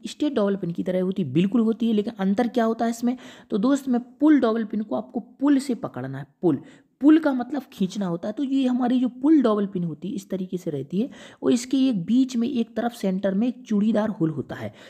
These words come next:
तो ये चूड़ीदार होल वाले सिरे को हम बाहर रखते हैं, और जो प्लेन वाला अंदर वाला सिरा होता है, जो दूसरा सिरा, इसको हम अंदर कर देते हैं।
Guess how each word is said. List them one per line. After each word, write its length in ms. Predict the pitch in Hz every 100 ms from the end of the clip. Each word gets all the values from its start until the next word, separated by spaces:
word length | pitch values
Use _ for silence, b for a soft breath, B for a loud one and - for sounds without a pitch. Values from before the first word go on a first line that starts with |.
| B
तो 60 | 262
ये 100 | 269
चूड़ीदार 540 | 269 254 277 302 277
होल 240 | 262 208 247
वाले 240 | 233 226
सिरे 280 | 214 196 190
को 140 | 196
हम 120 | 220 170
बाहर 260 | 165 208
रखते 260 | 220 208 190
हैं, 180 | 202 254 B B -
और 60 |
जो 120 | 202 226
प्लेन 380 | - 196 233 285
वाला 260 | 240 226
अंदर 360 | - 202 202 220
वाला 240 | 202 202
सिरा 240 | 202 - 196
होता 240 | 180 175
है, 80 | 185
जो 100 | 185
दूसरा 360 | 147 185 185 208
सिरा, 220 | 185 208
इसको 240 | 226 202 202
हम 160 | 202 -
अंदर 220 | 175 208
कर 160 | 214 123
देते 280 | 117 110
हैं। 120 | 127